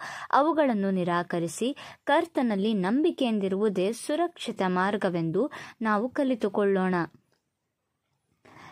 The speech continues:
ಎಲ್ಲೆಲ್ಲ ನಮ್ಮ ತೀರ್ಪುಗಳು ಬಿದ್ದು ಹೋದ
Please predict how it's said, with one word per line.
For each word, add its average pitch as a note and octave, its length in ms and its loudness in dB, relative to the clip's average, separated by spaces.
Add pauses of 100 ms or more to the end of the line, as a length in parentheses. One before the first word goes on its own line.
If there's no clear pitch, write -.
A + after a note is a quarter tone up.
ಎಲ್ಲೆಲ್ಲ D#4+ 480 4 (140)
ನಮ್ಮ A3+ 300 2
ತೀರ್ಪುಗಳು A3+ 640 2
ಬಿದ್ದು B3 360 -2
ಹೋದ G#3 240 0